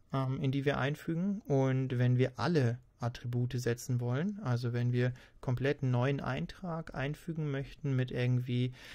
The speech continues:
ähm, genau den, wie viel sind's dann, ähm, sieben,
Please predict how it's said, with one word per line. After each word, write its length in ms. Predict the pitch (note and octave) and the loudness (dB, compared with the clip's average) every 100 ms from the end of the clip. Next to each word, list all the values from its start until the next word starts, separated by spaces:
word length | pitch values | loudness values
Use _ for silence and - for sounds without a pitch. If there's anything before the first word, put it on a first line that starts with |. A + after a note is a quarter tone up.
| - - | -12 -4
ähm, 360 | B2 A#2+ B2 - - | 0 2 0 -2 -4
genau 340 | B2+ B2 A#2 C#3+ | 0 2 4 2
den, 540 | B2+ B2+ C3+ C3+ B2+ | 2 2 2 0 0
wie 80 | B2 | 0
viel 160 | C3 | 0
sind's 320 | B2 C#3+ F3 - | 0 0 -2 -4
dann, 400 | C#3 C#3 C#3 B2+ | -2 -2 -2 -2
ähm, 440 | B2+ B2 B2 B2 B2 _ | 0 2 2 0 -2 _
sieben, 580 | B2 A#2+ D3 E3+ D3+ D3 | -4 -2 -2 0 0 -2